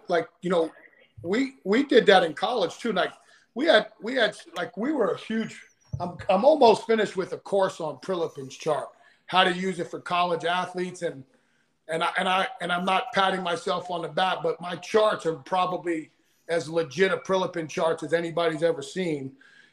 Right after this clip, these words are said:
And, but we used to have, like, competitive off the script weeks on Prilepin. Like, uh,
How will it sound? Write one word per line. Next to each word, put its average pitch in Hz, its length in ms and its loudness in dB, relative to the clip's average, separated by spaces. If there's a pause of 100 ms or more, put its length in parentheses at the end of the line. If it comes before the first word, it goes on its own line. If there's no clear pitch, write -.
(120)
And, 165 380 4 (320)
but 175 160 6
we 220 100 8
used 254 260 6
to 208 100 10
have, 190 260 6 (100)
like, 180 200 -2
competitive 180 640 0
off 175 280 -2
the 180 100 -6
script - 400 0
weeks 165 300 -6
on 170 180 -2
Prilepin. 208 520 0
Like, 156 320 -6 (640)
uh, 151 400 0